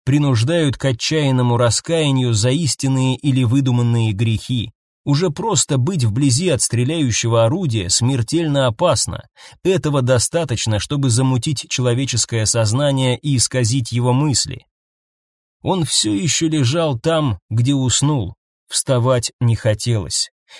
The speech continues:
Не хотелось жить. Он предал своих, сбежал, оставив их на верную смерть, а потом предал приёмного отца, отверг его любовь,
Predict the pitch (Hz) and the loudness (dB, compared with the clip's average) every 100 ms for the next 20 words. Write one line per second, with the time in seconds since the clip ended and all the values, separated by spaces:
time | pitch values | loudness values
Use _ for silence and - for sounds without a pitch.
0 | - 156 135 151 139 156 147 110 107 120 | -4 -2 0 -2 -2 -2 0 2 0 0
1 | 151 - - _ _ - - 175 156 117 | -2 -4 -8 _ _ -20 -4 0 2 2
2 | 165 151 147 - 120 139 139 143 104 - | 0 2 2 2 2 2 2 0 -4 -8
3 | _ 113 113 131 147 113 156 127 85 - | _ 0 2 2 0 2 2 2 0 0
4 | 120 - 160 147 127 - 165 135 127 131 | 0 0 -2 -2 -2 -2 -4 -2 0 2
5 | 139 131 131 123 - 127 151 107 110 - | 2 0 0 0 0 0 0 -2 -6 -16
6 | _ _ 107 123 120 135 113 127 143 127 | _ _ 0 0 2 0 0 0 0 0
7 | 117 123 120 135 127 120 113 110 - 127 | 0 2 2 2 2 2 2 2 0 0
8 | 120 95 - _ _ - 123 131 180 131 | 0 -2 -8 _ _ -2 0 0 0 0
9 | 117 131 156 139 127 120 151 107 | 0 0 2 2 2 0 0 -4